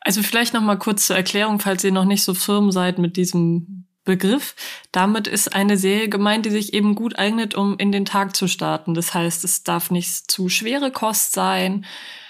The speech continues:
Am besten macht's vielleicht noch gute Laune oder es gibt, ähm, einen Denkanstoß mit in den Tag, irgendwie sowas. Also kurzweilig, vielleicht sogar kurze Folgen auch, halbe Stunde oder so, das wär so,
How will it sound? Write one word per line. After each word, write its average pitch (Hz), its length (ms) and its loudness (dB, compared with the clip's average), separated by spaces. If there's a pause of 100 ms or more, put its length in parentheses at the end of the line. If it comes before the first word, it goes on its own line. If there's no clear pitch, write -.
(140)
Am 185 80 2
besten 196 380 2
macht's 180 260 0
vielleicht 175 320 -2
noch 165 160 -4
gute 180 240 -2
Laune 240 600 2
oder 185 260 2
es 175 120 -2
gibt, 185 300 -4
ähm, 170 500 0
einen 185 180 0
Denkanstoß 185 960 0
mit 180 180 0
in 180 100 0
den 170 160 4
Tag, 160 540 -4 (320)
irgendwie 185 320 6
sowas. 156 420 0
Also 170 240 0
kurzweilig, 208 680 0
vielleicht 180 320 0
sogar 185 240 -2
kurze 175 320 0
Folgen 277 440 -2
auch, 240 340 -4
halbe 190 220 0
Stunde 208 380 -2
oder 185 200 4
so, 190 160 2
das 190 220 0
wär 185 120 4
so, 170 260 2